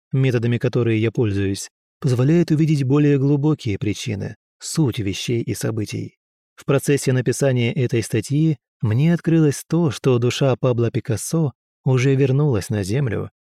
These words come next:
и живёт сейчас в подростке где-то в Азии. Сняв ряд заблуждений с его жизни и мировоззрения,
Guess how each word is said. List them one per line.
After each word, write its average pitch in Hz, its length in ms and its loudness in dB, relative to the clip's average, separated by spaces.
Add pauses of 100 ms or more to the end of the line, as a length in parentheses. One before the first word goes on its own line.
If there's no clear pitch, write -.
(240)
и 147 120 4
живёт 175 340 2
сейчас 160 420 0
в - 60 -18
подростке 110 760 -2
где-то 135 380 0
в 131 60 -2
Азии. 101 400 -6 (400)
Сняв 160 540 0
ряд 127 240 2
заблуждений 117 800 2
с - 120 -8
его 113 240 2
жизни 117 360 2
и 127 140 0
мировоззрения, 107 1000 0